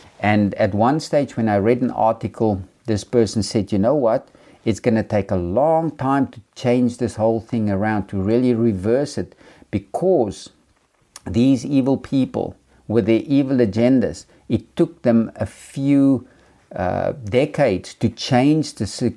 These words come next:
circumstances and to change the world to the point where we are today." And I agreed with him, because I thought, "Wow, but how am I gonna start doing it?" So we must do, and this is what he also said. He said,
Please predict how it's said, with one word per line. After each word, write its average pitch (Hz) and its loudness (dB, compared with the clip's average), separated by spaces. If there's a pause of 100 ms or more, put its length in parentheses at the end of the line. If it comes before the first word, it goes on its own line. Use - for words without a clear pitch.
circumstances 113 -2
and 95 -6
to 107 -4
change 139 0
the 135 0
world 110 2
to 101 -4
the 98 -4
point 117 -2
where 107 0
we 101 -2
are 95 -2
today." 95 -4 (640)
And 117 2
I 117 4
agreed 117 0
with 113 -2
him, 101 -2
because 98 -6
I 101 2
thought, 95 -6
"Wow, 95 2 (440)
but 110 -2
how 151 0
am 147 -8
I 127 0
gonna 123 0
start 107 -2
doing 110 0
it?" 80 -8
So 107 -2
we 104 0
must 92 -2
do, 101 0 (380)
and 104 2
this 120 -2
is 117 -6
what 107 2
he 107 2
also 117 0
said. 98 -2
He 85 -4
said, 107 0